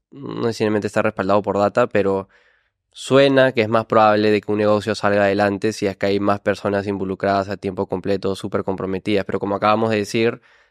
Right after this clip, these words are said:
también es una espada de doble filo porque la razón principal de que el negocio deje de existir es porque se peleen esas personas. Entonces,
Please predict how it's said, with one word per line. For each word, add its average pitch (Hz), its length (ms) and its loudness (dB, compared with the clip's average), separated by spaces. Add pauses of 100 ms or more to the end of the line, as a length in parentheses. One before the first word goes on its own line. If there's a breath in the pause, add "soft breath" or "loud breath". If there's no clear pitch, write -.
(160 soft breath)
también 123 540 0
es 113 100 -12
una 117 100 -2
espada 120 200 2
de 120 40 4
doble 120 160 2
filo 151 300 2
porque 120 160 -2
la 107 100 -2
razón 117 200 -2
principal 127 840 -2 (500)
de 113 200 -6
que 110 220 -2
el 107 140 -8
negocio 113 300 2
deje 127 160 4
de 139 60 6
existir 131 260 0
es 131 80 0
porque 113 160 -2
se 107 100 -2
peleen 113 300 2
esas 110 160 -6
personas. 101 560 -8
Entonces, 107 500 -8